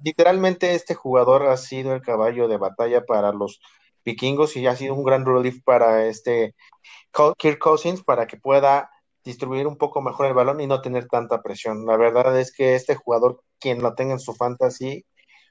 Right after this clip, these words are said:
prácticamente puede ganar el partido. Es un monstruo de hacer yardas y de hacer anotaciones. Yo creo que los Vikingos han tenido una buena mejora en los últimos partidos. Ah, ya tienen dos victorias al hilo, entonces es algo muy importante que sigan con esta confianza.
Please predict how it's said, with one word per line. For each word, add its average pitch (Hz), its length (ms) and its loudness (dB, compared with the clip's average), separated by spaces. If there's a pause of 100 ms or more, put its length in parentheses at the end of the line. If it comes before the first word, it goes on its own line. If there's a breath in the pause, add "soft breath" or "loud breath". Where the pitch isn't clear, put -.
(200)
prácticamente 127 720 0
puede 123 300 2
ganar 117 300 2
el 143 160 0
partido. 120 480 2
Es 127 160 -2
un 139 120 -4
monstruo 139 600 0
de 120 60 4
hacer 120 260 -4
yardas 127 400 2
y 120 60 -8
de 107 80 0
hacer 107 220 -4
anotaciones. 107 760 -8 (360 soft breath)
Yo 131 200 -2
creo 139 280 4
que 120 300 0
los 117 160 2
Vikingos 135 560 -2 (100)
han 143 200 -2
tenido 143 280 -2
una 143 140 2
buena 135 340 0
mejora 127 380 0
en 127 60 -2
los 123 160 -6
últimos 131 340 -10
partidos. 131 640 -4 (480 soft breath)
Ah, 123 240 0
ya 131 100 4
tienen 127 400 -4
dos 127 160 4
victorias 120 380 -4
al 120 120 0
hilo, 127 140 -2
entonces 123 440 -6
es 127 120 -8
algo 127 240 0
muy 135 220 -2
importante 120 500 -4
que - 100 -12
sigan 120 200 -6
con 117 180 -6
esta 123 200 -2
confianza. 135 640 -4